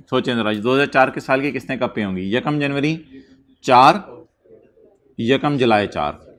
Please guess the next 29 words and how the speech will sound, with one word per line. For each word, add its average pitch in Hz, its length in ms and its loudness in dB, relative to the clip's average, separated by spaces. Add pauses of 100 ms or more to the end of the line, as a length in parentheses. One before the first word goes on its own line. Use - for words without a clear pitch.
(160)
and 131 180 -4
so - 280 -6 (120)
on, 135 260 2
पाँच 123 200 0
साल 120 180 -2
तक 113 140 -6
चलता 110 260 -6
रहेगा। 113 220 0
यकम 127 280 -4
जनवरी 135 260 -2
पाँच, 131 420 -2 (340)
यकम 120 260 0
जुलाई 117 240 4
पाँच, 87 400 -6
यकम 113 380 -2
जनवरी 135 220 -2
छः, 143 320 0 (160)
यकम 120 300 -4
जुलाई 113 240 2
छः, 90 280 -6 (540)
इस 135 180 -2
तरह 151 140 2
टोटल 131 300 -2
टेन्योर 113 300 0
बनेगा। 87 320 -4 (840)
तो 113 400 4
ये 131 200 2
देख 127 240 2
लें, 139 160 -6